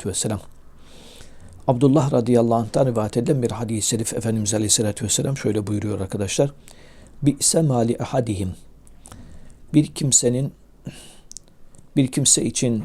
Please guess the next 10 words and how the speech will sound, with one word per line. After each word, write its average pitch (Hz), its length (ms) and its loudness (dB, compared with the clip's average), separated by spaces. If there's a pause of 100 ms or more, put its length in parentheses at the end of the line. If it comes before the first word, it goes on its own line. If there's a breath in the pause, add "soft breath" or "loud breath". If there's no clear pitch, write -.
(100)
ne 147 200 2
kötü - 260 0
şeydir, 107 600 -2 (520)
ne 151 80 4
kötü 131 280 2
olmuştur 107 640 0 (100)
en 123 100 4
yekule 113 520 2
şöyle 107 380 2
demesi. 110 440 2